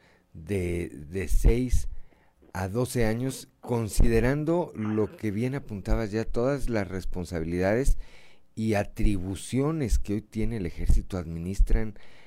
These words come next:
las tiendas del issste, van a tener, eh, una aerolínea, eh, bueno, eh, están construyendo carreteras, están haciendo cosas que, bueno, pues nunca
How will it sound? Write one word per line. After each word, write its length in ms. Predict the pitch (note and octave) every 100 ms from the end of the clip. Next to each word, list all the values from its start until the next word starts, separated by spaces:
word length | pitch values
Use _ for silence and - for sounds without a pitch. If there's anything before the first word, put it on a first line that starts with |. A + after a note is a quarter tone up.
| - -
las 260 | D#2 -
tiendas 480 | - G2+ G2+ G2 D2
del 240 | - E2
issste, 320 | G#2 A2 - G2
van 200 | F#2+ G2
a 80 |
tener, 480 | - F2 E2 F#2 E2+ - - - - -
eh, 320 | F2 E2 D#2+
una 400 | F#2+ G2 G2 F#2+ -
aerolínea, 1160 | D#2+ D#2 D#2+ D#2+ D#2 D#2+ G2+ B2 A#2+ A2 F#2+ - - _ -
eh, 240 | F#2 F#2 F#2+
bueno, 400 | G#2+ G#2 G2 - E2+
eh, 140 | F2
están 320 | F#2 - G#2+
construyendo 680 | - F2 - F2 F2+ F#2 F#2 -
carreteras, 880 | D2+ C2 C#2+ - - G#2+ A#2 G#2+ -
están 280 | - A#2
haciendo 400 | B2 - C3 C3
cosas 400 | - A#2+ C3+ - - - - - -
que, 100 | G#2
bueno, 440 | B2 C3+ C3+ - -
pues 200 | A2 G#2+
nunca 600 | A#2 C#3+ E3 - C#3